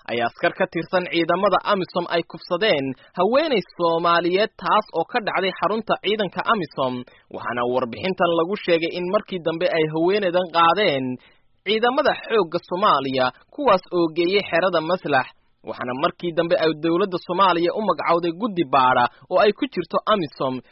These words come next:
laakiin arrintan baadhisteeda waxaa ku keliyeystay dowladda Soomaaliya, inkastoo aan arrintan xog badan laga soo saarin markaas. Haddaba baadhis kala duwan oo ay sameeyeen guddidan madaxa bannaan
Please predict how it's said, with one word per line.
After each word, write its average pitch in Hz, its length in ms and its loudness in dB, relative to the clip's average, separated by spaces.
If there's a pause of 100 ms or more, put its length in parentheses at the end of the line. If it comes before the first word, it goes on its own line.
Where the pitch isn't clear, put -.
laakiin 214 400 -2
arrintan 214 440 -4
baadhisteeda 175 720 0
waxaa 175 460 -2
ku - 180 -8
keliyeystay 170 640 -4
dowladda 180 400 -2
Soomaaliya, 131 640 0 (460)
inkastoo 269 380 -2
aan 185 140 2
arrintan 190 420 -2
xog 226 300 -2
badan 131 340 0
laga 196 280 -2
soo 180 220 -4
saarin 175 380 0
markaas. 139 500 -2 (200)
Haddaba 262 320 2
baadhis 254 340 2
kala 208 240 -2
duwan 185 300 0
oo 170 140 2
ay 165 140 2
sameeyeen 185 540 -2
guddidan 180 400 -4
madaxa 196 340 -2
bannaan 127 460 0